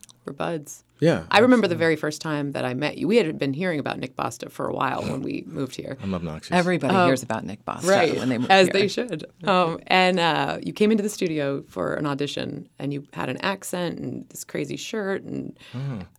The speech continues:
Speaker 1: I don't remember what it was for, <laughs> but when you walked out, I told Ron, I was like, "I love this guy. I love him." And
Speaker 2: Yeah.
Speaker 1: then we just started hanging out. I don't know. All of us get together. And
Speaker 2: Um,
Speaker 3: What
Speaker 2: you
Speaker 3: kind
Speaker 2: know.
Speaker 3: of an accent was it?
Speaker 1: S-, Eastern European of sorts. It was great.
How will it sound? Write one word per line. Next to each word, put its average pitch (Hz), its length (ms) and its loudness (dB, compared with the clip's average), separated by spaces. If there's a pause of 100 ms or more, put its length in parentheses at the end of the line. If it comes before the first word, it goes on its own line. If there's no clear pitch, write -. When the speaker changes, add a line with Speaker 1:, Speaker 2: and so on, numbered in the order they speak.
(160)
Speaker 1:
I 196 80 -2
don't 185 180 -2
remember 180 300 0
what 175 80 4
it 165 80 -6
was - 120 -10
for, 151 480 2
<laughs> - 40 -20
but 156 280 -4
when 151 120 -2
you 151 80 -2
walked 151 240 -6
out, - 200 -2
I - 40 -6
told - 280 -6
Ron, - 220 -6
I - 60 -10
was - 120 -16
like, - 220 -18
"I 170 120 -4 (180)
love 139 200 -2 (100)
this 214 100 -2
guy. - 260 -6 (220)
I 277 120 -2
love 160 340 0
him." - 120 -6 (540)
And 185 120 6
Speaker 2:
Yeah. 196 100 4
Speaker 1:
then 208 140 -2
we 202 120 4
just 220 200 0 (180)
started 196 260 -4
hanging 202 220 0
out. 247 200 0
I - 60 -2
don't 180 80 -2
know. 170 240 -6 (340)
All 160 80 -4
of 156 80 -6
us 165 80 -8
get - 140 -12
together. 180 300 -4
And 160 200 -6
Speaker 2:
Um, 127 460 -2 (220)
Speaker 3:
What 160 100 -2
Speaker 2:
you 175 40 0
Speaker 3:
kind 269 140 6
Speaker 2:
know. 311 40 2
Speaker 3:
of 262 60 2
an 190 80 4
accent 208 400 -2
was - 220 -4
it? - 240 -6 (380)
Speaker 1:
S-, - 240 -12
Eastern 180 420 -4
European 160 640 -2
of 190 100 -8
sorts. 185 440 -6
It 180 40 -2
was 175 120 -4
great. 190 380 4